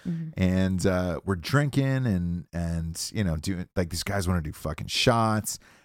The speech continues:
Speaker 2: and all this other shit. And again, like, they were probably trying to sleep with our friends.
Speaker 1: Mm-hmm.
Speaker 2: Um, uh,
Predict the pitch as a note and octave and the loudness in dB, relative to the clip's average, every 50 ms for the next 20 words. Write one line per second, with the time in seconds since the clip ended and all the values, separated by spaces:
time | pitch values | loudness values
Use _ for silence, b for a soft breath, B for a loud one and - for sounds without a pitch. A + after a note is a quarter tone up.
0 | b - F#2 F2 E2+ E2 D#2+ - - - G#2 A2+ A#2 G#2+ F#2 - - A2 G2+ G2 | b -4 -2 0 2 2 0 -2 0 2 4 4 4 2 0 0 0 0 0 0
1 | F2+ _ A2 G#2 G2+ F2+ - C3 A#2+ G#2 G2 F#2+ F#2 - C#3 C#3 - - - C#3+ | -2 _ -2 0 0 2 2 2 4 4 2 0 2 0 -2 0 2 4 4 4
2 | G2 F2 - - G2+ F2 D#2 - - - F2 D#2 - E2+ D2+ D2+ D#2 - - F2+ | 4 2 4 2 2 2 2 0 0 -2 -2 0 -2 -2 -2 -2 -4 -2 -2 0
3 | E2+ D#2+ D#2 E2 - - - b b b b b - F3+ F3+ E3+ E3+ - E2+ E2+ | 0 0 0 -2 -4 -8 -12 b b b b b -2 0 0 2 4 4 4 4
4 | E2+ E2+ E2 E2 - D2+ - _ _ _ _ _ _ - F#2 F2 E2+ E2+ | 4 2 2 0 -2 -4 -6 _ _ _ _ _ _ 2 2 2 2 0